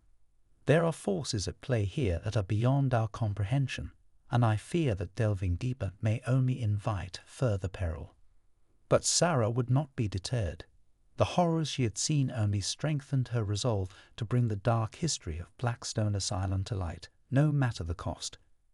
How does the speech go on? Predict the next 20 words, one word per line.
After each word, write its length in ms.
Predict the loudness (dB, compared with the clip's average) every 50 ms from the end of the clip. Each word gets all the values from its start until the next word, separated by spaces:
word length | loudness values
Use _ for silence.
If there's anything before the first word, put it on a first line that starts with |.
| _ _ _
She 220 | -6 0 2 2 2
thanked 420 | 2 2 2 2 2 0 -4 -12 -10 _
Doctor 320 | 0 0 0 0 -2 -2 -2
Hawthorne 580 | 0 0 -2 -2 -2 -2 -2 -2 0 0 0
for 160 | -2 -2 -2
his 220 | 0 0 0 -2 -2
concern, 580 | -2 -2 0 0 0 0 0 0 0 -2 -6 -10 _ _ _ -20 _ -20 -18 -6 2
but 140 | 2 4 4
assured 420 | 4 0 2 2 2 2 2 2
him 160 | 2 0 2
that 140 | 0 0 -4
she 160 | -2 -2 0
was 160 | 0 0 -2 -4
prepared 580 | -4 -4 -4 -4 0 2 4 4 4 2 0
to 80 | -2 -6
face 380 | -2 0 0 2 0 -2 -4
whatever 500 | -4 -4 -4 -4 -4 -2 -2 -2 0 -2
challenges 720 | -4 -4 0 2 4 4 4 4 2 2 0 0 -2 0
lay 180 | 0 0 2 2
ahead. 380 | 0 0 0 0 -2 -2 -4